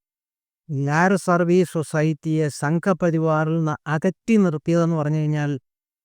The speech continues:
കഴിഞ്ഞ ഒരു മുപ്പത് കൊല്ലത്തെ ചരിത്രം നോക്കിയാൽ ഒരു പക്ഷേ ഇപ്പോഴത്തെ നേതൃത്വം അകറ്റി നിർത്താൻ ശ്രമിച്ചിട്ടുണ്ട് എന്നുള്ളത് സത്യം.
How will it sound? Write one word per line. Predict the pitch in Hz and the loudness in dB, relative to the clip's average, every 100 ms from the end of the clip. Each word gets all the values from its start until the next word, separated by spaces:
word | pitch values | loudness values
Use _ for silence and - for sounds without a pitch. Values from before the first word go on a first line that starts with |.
| _ | _
കഴിഞ്ഞ | 113 127 | -6 -2
ഒരു | 180 180 | 0 0
മുപ്പത് | 147 233 254 | 0 2 4
കൊല്ലത്തെ | 240 226 220 | 2 2 2
ചരിത്രം | 214 196 202 | 2 0 0
നോക്കിയാൽ | 202 185 202 | 0 0 0
ഒരു | 185 175 | 2 2
പക്ഷേ | 175 165 185 175 170 - - | 0 -2 0 0 -2 -6 -8
ഇപ്പോഴത്തെ | 151 170 165 165 | -2 0 2 0
നേതൃത്വം | 147 143 147 151 147 | 0 -2 -2 -4 -6
അകറ്റി | 151 143 143 | -4 -6 -4
നിർത്താൻ | 147 123 123 120 | -4 -4 -4 -6
ശ്രമിച്ചിട്ടുണ്ട് | - 123 - 127 139 151 | -4 -6 -6 -8 -6 -4
എന്നുള്ളത് | 151 135 156 - | -4 -4 -6 -6
സത്യം. | 143 - 135 | -8 -6 -8